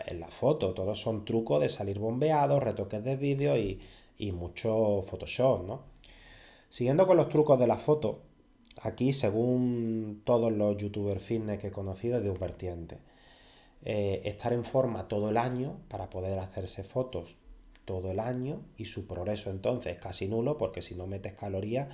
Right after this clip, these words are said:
ya medirá la cantidad de masa muscular que vas a conseguir. Nada, se mantienen, por eso año tras año lo ves igual y no progresan.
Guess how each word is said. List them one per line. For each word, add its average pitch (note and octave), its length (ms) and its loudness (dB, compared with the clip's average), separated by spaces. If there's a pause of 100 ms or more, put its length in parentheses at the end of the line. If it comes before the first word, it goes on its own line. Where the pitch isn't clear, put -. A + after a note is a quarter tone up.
(340)
ya A2 120 -2
medirá G2+ 320 -2
la A2+ 160 0
cantidad G2 320 -6
de F#2+ 80 -4
masa F#2+ 260 -6
muscular G2+ 680 -4
que G2+ 220 -2
vas F#2+ 280 -6
a G2 80 -10
conseguir. G2 440 -6
Nada, G#2+ 240 -4
se G2 160 -6
mantienen, F#2+ 440 -6
por F#2+ 140 -4
eso G2 260 -6 (360)
año A2 260 -2
tras A2+ 260 -4
año D#3 280 0
lo G#2 160 -2
ves G2+ 200 -2
igual A#2 360 -2
y C#3 40 -6
no G#2+ 160 -4
progresan. F2+ 600 -6